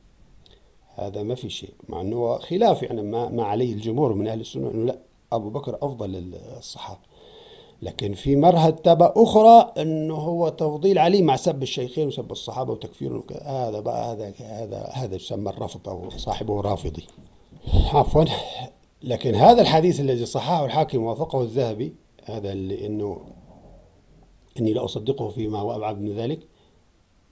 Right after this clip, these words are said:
هذا فيه محمد بن كثير المصيصي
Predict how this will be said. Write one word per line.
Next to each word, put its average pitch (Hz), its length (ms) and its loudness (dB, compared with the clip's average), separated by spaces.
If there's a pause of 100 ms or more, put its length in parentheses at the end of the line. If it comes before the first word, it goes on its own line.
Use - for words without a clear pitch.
هذا 180 440 0
فيه 185 260 0
محمد 165 520 -2
بن 139 140 -4
كثير 156 460 -2
المصيصي 160 760 -4